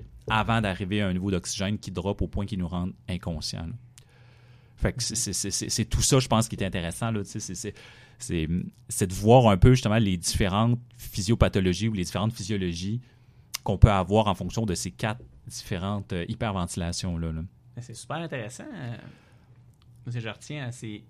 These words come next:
Speaker 2: quand on va regarder une hyperventilation à cette heure, ça serait de chercher la cause avant de commencer à traiter, peu importe.
Speaker 1: Tout à fait.
Speaker 2: Euh, puis ensuite de ça, si on trouve aucune cause, là, on... ça serait-tu raisonnable de penser que ça serait plus lié à l'anxiété ou un traum-,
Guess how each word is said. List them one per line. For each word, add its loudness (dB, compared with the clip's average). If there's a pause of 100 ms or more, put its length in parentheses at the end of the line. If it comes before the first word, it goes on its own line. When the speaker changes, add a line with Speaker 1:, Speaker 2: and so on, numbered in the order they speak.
(840)
Speaker 2:
quand -10
on -6
va -6
regarder -4
une 0
hyperventilation -4
à -6
cette -10
heure, -4
ça -10
serait -12
de -6 (720)
chercher -4
la 0
cause -2
avant -6
de -6
commencer -6
à 0
traiter, -4
peu -8
importe. -8
Speaker 1:
Tout -4
à 4
fait. -4 (300)
Speaker 2:
Euh, -6 (260)
puis -8
ensuite -8
de -4
ça, -2
si -4
on -4
trouve -4
aucune -2
cause, -2
là, -2
on... -6 (360)
ça -12
serait-tu -10
raisonnable -4
de -4
penser -8
que -12
ça -6
serait -8
plus -8
lié -4
à -2
l'anxiété -4
ou -4
un -8
traum-, -12